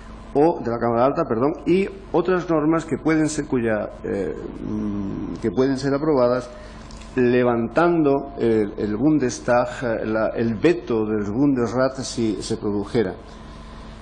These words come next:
Las normas que necesitan el voto final del Bundesrat, naturalmente, eh, eh, son más costosas de llevar adelante. Si es muy amplio el número de materias en las que hacen falta leyes,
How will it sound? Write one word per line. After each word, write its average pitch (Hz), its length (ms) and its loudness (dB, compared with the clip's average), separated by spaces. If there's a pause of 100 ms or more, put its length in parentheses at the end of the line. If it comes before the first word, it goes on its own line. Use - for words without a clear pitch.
(420)
Las 135 260 2
normas 202 300 6
que 170 100 2
necesitan 147 540 2
el 117 220 2
voto 165 320 2
final 139 520 2
del 110 640 -2
Bundesrat, 120 720 2
naturalmente, 127 800 0
eh, 110 500 2
eh, 92 640 -2
son 143 280 4
más 131 180 2
costosas 135 540 0
de 113 120 0
llevar 110 240 2
adelante. 104 540 -2
Si - 160 -2
es 139 120 2
muy 147 220 4
amplio 170 380 4
el 120 60 2
número 123 300 2
de 120 80 4
materias 120 580 0
en 113 100 -2
las 110 120 -4
que 127 120 -2
hacen 120 220 -2
falta 131 360 -2
leyes, 123 420 2